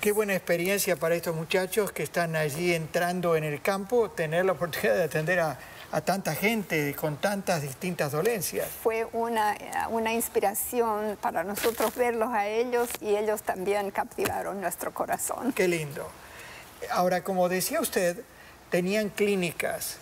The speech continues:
Speaker 1: y
Speaker 2: Sí.
Speaker 1: una de ellas en un lugar realmente especial. Háblenos de este lugar.
Speaker 2: Bueno, las clínicas todas llevaron a,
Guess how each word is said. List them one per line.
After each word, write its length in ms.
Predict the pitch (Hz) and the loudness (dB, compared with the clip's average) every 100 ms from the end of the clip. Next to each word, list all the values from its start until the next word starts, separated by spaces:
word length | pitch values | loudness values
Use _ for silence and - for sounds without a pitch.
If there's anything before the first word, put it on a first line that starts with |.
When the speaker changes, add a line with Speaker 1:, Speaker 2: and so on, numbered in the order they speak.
| - | -8
Speaker 1:
y 80 | 156 | 0
Speaker 2:
Sí. 60 | 180 | 2
Speaker 1:
una 260 | 220 220 | 4 2
de 140 | 196 202 | 2 2
ellas 420 | 190 202 202 - - - - | 4 2 2 -4 -12 -20 -10
en 180 | - 175 | -4 0
un 140 | 180 180 | 0 0
lugar 440 | 170 175 180 180 - | 2 2 2 -2 -6
realmente 760 | 165 175 165 160 170 160 165 | -4 0 0 0 -4 -2 0
especial. 680 | 147 - 156 - 175 160 - - - | 0 0 0 0 -2 -2 -2 -6 -2
Háblenos 480 | 175 175 165 156 | 0 0 0 0
de 140 | 143 147 | 0 0
este 200 | 143 165 | -2 -6
lugar. 320 | - - - - - - - | -6 -10 -10 -12 -14 -16 -4
Speaker 2:
Bueno, 240 | 277 196 - | -2 0 -2
las 220 | 196 - | -4 -4
clínicas 580 | - 233 247 240 226 208 | -2 0 0 0 -2 -2
todas 360 | - 240 277 254 | 0 0 0 -2
llevaron 460 | 202 208 196 190 | -2 0 -2 -4
a, 60 | 180 | -6